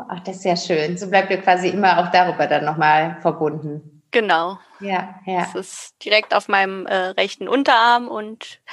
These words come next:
Speaker 2: deswegen sehe ich's auch jederzeit. <laughs>
Speaker 1: Das heißt, du denkst auch täglich an sie?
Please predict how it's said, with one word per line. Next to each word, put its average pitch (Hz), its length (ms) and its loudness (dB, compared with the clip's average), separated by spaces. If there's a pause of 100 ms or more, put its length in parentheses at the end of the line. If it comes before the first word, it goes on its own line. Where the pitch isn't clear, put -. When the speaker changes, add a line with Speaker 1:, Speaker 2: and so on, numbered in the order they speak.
(220)
Speaker 2:
deswegen 196 480 0
sehe 196 200 2
ich's - 140 -6
auch 196 360 0
jederzeit. 196 800 -2 (240)
<laughs> - 440 -8 (300)
Speaker 1:
Das 220 120 -2
heißt, 277 280 2
du 269 60 -4
denkst 233 340 2 (100)
auch 349 280 2
täglich 349 400 0
an 339 100 2 (120)
sie? - 960 -6